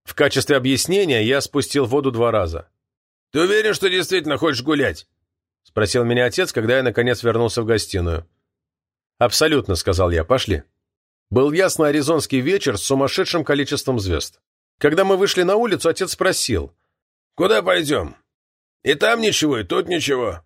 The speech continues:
"Тогда налево". Мы повернули налево. По обеим сторонам дороги уютно светились дома пергаментного цвета.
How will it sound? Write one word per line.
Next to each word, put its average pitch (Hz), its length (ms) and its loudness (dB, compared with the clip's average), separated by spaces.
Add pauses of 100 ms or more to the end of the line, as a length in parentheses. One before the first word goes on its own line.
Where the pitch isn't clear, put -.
(600)
"Тогда 135 400 2
налево". 127 460 2 (640)
Мы 165 260 2
повернули 151 520 2
налево. 98 440 -2 (720)
По 156 120 4
обеим 170 260 2
сторонам 170 480 0
дороги 175 360 0
уютно 151 380 -2
светились 143 560 -2
дома 160 400 0
пергаментного 139 840 0
цвета. - 480 -8